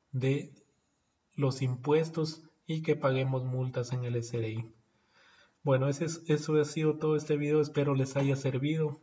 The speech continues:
Si les sirvió, suscríbanse en el canal, denle a la campanita, que estaremos subiendo más videos de lo que es tributación, usando la tecnología y usando medios seguros, baratos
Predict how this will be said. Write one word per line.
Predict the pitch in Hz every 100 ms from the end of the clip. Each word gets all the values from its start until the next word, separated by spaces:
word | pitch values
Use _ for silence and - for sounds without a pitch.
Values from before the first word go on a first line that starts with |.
| -
Si | 139
les | 131 123
sirvió, | - 131 131 147
suscríbanse | 143 135 - 147 135 135 135
en | 131
el | 127 123
canal, | - 127 131 143 147
denle | 143 135 131
a |
la | 123
campanita, | 127 123 123 127 143 - 147 - _ _ _ _ _
que | - 147 185 - _ _ _ _ _ _
estaremos | - - 135 135 139 139
subiendo | 135 135 135
más | 131 135 139
videos | 131 131 135 135
de |
lo | 123
que | 120 131
es | -
tributación, | 139 127 127 123 117 - 160 160 160 - _ _
usando | 151 139 143 143 139
la | 131
tecnología | 131 127 127 123 123 151 147 151
y |
usando | 135 127 139 143 139
medios | 131 131 139 139 135 131 -
seguros, | 131 127 143 156 156 151 - _ _ _
baratos | - 123 123 139 - 151 143